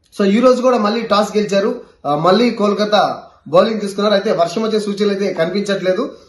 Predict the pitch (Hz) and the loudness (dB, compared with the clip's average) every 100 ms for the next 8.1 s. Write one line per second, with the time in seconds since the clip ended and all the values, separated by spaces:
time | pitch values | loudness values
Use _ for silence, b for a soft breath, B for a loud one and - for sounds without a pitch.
0 | B 226 208 226 233 208 214 220 202 185 | B 2 4 4 2 2 0 -2 0 2
1 | 208 214 208 185 185 185 196 175 185 185 | 4 2 0 0 0 0 -2 -2 -2 0
2 | 170 175 175 180 180 269 - B B 185 | 0 0 -4 -2 0 -2 -6 B B 0
3 | 220 254 233 240 208 240 - B B - | 2 2 2 0 0 0 -4 B B -14
4 | - 202 285 254 247 233 247 - 165 165 | -8 0 2 4 2 2 -4 -6 -6 -2
5 | 226 226 220 175 - - _ 151 180 254 | 0 2 2 2 -2 -16 _ -6 -4 0
6 | 233 226 214 214 208 202 190 190 185 214 | 0 0 -2 0 2 2 0 2 2 2
7 | 185 190 202 180 185 190 170 190 202 185 | 2 2 4 2 2 0 0 0 2 0
8 | - | -2